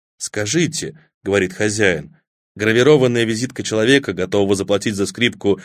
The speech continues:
семьдесят пять тысяч долларов наличными, прожигает ему грудь через внутренний карман. "А сколько стоит скрипка вроде вашей? Моя племянница очень хочет играть на скрипке,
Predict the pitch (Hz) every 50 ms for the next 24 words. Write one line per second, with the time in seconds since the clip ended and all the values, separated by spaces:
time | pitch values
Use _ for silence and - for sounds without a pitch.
0 | - - _ - - 123 123 110 101 - 107 92 92 - 117 110 - - - 117
1 | 104 - 101 98 92 107 117 117 107 104 92 - - 98 98 110 143 156 156 -
2 | 123 117 117 117 113 98 - - - - _ - 107 101 95 107 95 117 131 123
3 | 117 110 113 110 107 104 101 92 104 120 127 117 - - - 104 98 92 85 107
4 | 113 104 - 110 107 104 101 - 113 120 127 131 113 90 82 - - - - -
5 | - _ _ _ 110 110 - - - 214 220 220 214 214 - 208 196 185 190 -
6 | - 214 196 - - - 98 104 101 98 107 131 147 165 104 - - - - -
7 | - _ _ _ _ _ _ 98 101 113 120 113 113 117 120 127 139 139 135 131
8 | 127 - - 131 123 - - 123 - 151 139 - 120 127 123 127 135 127 131 135
9 | 147 156 - - 175 147 - - - - 71 -